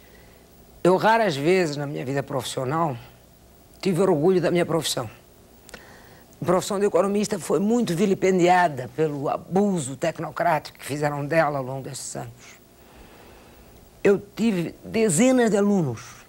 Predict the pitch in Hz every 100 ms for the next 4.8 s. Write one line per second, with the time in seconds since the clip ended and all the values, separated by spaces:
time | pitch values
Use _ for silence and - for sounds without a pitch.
0 | - - - - - - - - - -
1 | - - - - 151 165 - 139 196 202
2 | 165 165 160 165 - 175 180 143 135 131
3 | 135 131 - - - - - - - -
4 | 156 135 131 185 196 208 202